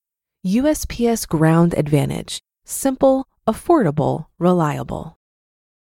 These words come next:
I like the way a no-spend challenge can make you more aware of what you might buy out of habit. But just like with frugality,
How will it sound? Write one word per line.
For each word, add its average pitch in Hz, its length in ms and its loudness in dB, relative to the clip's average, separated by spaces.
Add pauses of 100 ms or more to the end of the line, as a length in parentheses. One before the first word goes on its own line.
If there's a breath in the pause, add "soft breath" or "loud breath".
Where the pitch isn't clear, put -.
(500)
I 427 240 4
like 302 200 2
the 220 120 4
way 170 160 4
a 160 60 4
no-spend 160 600 0
challenge 156 460 -2
can 160 200 -4
make 156 180 -6
you 170 80 -2
more 170 220 0
aware 160 500 0 (100)
of 156 180 0
what 165 200 -2
you 165 220 -2
might 160 260 -2
buy 208 180 0
out 233 120 0
of 135 80 -4
habit. - 500 -2 (580)
But 214 140 0
just 349 480 0
like 285 200 2
with 240 140 2
frugality, 175 920 -2